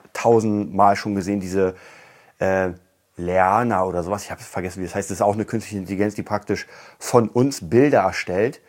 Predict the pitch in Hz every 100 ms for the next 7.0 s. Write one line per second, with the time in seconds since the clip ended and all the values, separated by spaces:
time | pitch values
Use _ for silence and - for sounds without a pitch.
0 | _ _ _ _ _ _ _ 143 160 175
1 | 165 - 113 - 120 120 110 101 - 110
2 | 110 92 82 110 98 98 98 104 101 98
3 | 90 92 85 87 - 120 113 104 - 104
4 | 104 101 - - - - - 90 98 98
5 | 92 92 92 98 98 90 101 - 113 104
6 | 113 120 123 113 98 110 113 107 101